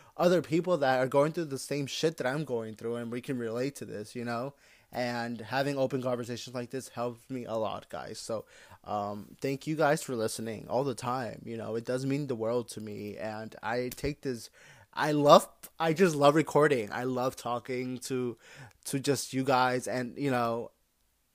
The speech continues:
it, it helps me a lot, okay? Um,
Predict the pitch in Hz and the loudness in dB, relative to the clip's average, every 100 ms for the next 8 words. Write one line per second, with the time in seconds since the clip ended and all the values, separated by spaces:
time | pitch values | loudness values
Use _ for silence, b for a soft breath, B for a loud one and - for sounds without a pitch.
0 | _ _ _ - 147 - 139 139 131 - | _ _ _ 0 0 0 -4 -2 -4 -6
1 | 117 90 73 58 - 117 117 113 107 113 | -8 -6 -6 -8 -10 -12 -6 -6 -6 -10
2 | b b b b - 123 113 107 | b b b b -2 0 -2 -6